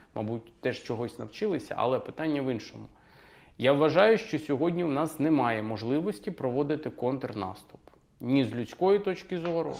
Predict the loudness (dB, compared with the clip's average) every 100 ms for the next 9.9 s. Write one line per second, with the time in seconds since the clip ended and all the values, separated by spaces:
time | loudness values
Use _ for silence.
0 | -6 -6 -6 -10 -10 -8 -4 -4 -2 -6
1 | -6 -2 -2 -2 -6 -8 -8 -6 -6 -6
2 | -8 -4 -2 -4 -8 -20 -20 -16 -4 -2
3 | -2 0 -2 0 -2 0 -2 0 0 2
4 | -2 -4 -6 -8 -8 -8 -10 -10 -12 -16
5 | -16 -18 -18 _ _ _ 2 4 2 4
6 | 6 6 6 4 4 4 4 4 2 -4
7 | 0 4 6 4 0 2 2 2 0 -2
8 | -2 -4 -4 -6 -4 -2 -2 -4 -10 -6
9 | -4 -4 -6 -8 -6 -4 -4 -4 -8